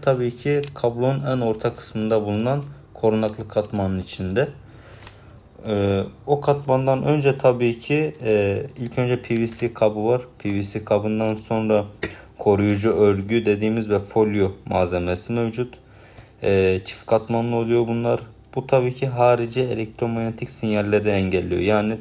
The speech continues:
televizyona cızırtı girmesin diye bu var. Ondan sonra ise dielektrik izolatör, beyaz köpük benzeri bir madde. Yani genellikle P V C köpükten yapılıyor.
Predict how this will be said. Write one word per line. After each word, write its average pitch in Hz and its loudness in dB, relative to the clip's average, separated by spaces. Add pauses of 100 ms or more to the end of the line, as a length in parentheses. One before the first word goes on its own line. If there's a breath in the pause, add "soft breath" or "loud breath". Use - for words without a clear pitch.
(100)
televizyona 104 0
cızırtı 101 -4
girmesin 101 0
diye 92 0
bu 92 -6
var. - -10 (880 loud breath)
Ondan 127 4
sonra 139 0
ise 147 2 (320)
dielektrik 120 0
izolatör, 104 2 (300)
beyaz 107 4
köpük 107 -8
benzeri 104 2
bir 110 -2
madde. 98 0 (260)
Yani 98 -4
genellikle 101 -2
P 107 -4
V 101 -2
C 101 -8
köpükten - -6
yapılıyor. 98 -2